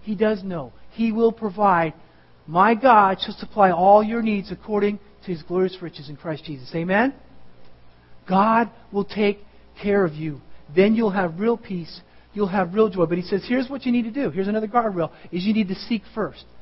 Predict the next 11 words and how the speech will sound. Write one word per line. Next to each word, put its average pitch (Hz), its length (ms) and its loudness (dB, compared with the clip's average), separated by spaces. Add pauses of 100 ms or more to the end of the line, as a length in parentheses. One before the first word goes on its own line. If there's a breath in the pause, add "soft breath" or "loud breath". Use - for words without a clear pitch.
(220 soft breath)
But 190 140 0
seek 233 320 -4 (120)
first 247 280 -2
the 196 80 -8
kingdom 180 320 -8
of 156 80 -18
God. 151 240 0 (400 soft breath)
Seek 262 180 2 (140)
first 254 300 0
his 202 180 -4
righteousness. 185 600 -4